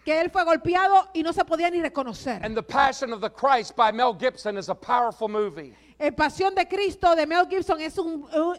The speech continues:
Speaker 1: es una película poderosa.
Speaker 2: Here's your homework tonight.
Speaker 1: Ese es tu trabajo, esta es tu asignación esta noche.
Speaker 2: Go to Netflix.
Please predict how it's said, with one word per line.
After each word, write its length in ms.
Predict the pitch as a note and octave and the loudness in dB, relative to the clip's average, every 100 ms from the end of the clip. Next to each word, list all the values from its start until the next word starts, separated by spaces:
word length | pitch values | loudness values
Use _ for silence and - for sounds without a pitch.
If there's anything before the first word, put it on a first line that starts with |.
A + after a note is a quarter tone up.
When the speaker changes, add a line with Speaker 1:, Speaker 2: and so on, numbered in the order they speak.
| - | -6
Speaker 1:
es 120 | D4 | -6
una 120 | F#4 | -4
película 380 | F4+ E4 F4+ E4 | -2 -2 -2 -2
poderosa. 500 | - D#4+ B3 B3+ A3+ | 2 2 2 -2 -2
Speaker 2:
Here's 220 | C4 A#3+ | -4 -4
your 160 | A#3 G#3+ | -2 -2
homework 420 | A#3 A#3+ G#3+ F#3 | -2 -2 -4 -6
tonight. 440 | - F#3 E3+ C#3+ - - - | -6 -4 -4 -6 -14 -20 -8
Speaker 1:
Ese 260 | C#4 D4 E4+ | -6 -2 -2
es 100 | F4 | 0
tu 100 | G4+ | 0
trabajo, 280 | D#4+ D#4 D#4 | 0 0 -2
esta 140 | E4+ | -4
es 20 | |
tu 60 | D4+ | -6
asignación 520 | C#4+ C#4+ C#4 C#4+ C#4+ | -8 -8 -8 -6 -6
esta 200 | C4+ C4+ | -4 -4
noche. 200 | G3+ - | -4 -2
Speaker 2:
Go 100 | A3+ | -2
to 100 | A3+ | 0
Netflix. 840 | G#3+ A3+ A3+ - F3 C#3+ - - | -2 -4 -4 -10 -10 -12 -16 -18